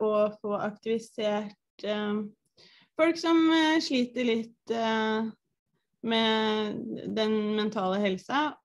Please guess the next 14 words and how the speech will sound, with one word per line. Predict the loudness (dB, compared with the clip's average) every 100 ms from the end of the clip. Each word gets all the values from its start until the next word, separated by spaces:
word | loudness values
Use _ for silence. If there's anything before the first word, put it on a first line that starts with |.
| -6
og | -4 -2 -2 0
komme | 2 2 2
seg | 2 0
opp | -2 -4
og | -6
fram, | -4 -4 -2 -4
eh, | -4 -4 -6 -10 -12 _ _ _ _ _ -4
og | 2
gi | 2
et | 2 -2
tilbud | -2 -2 -4 -8 -6
til | -2
de, | 0
da. | 0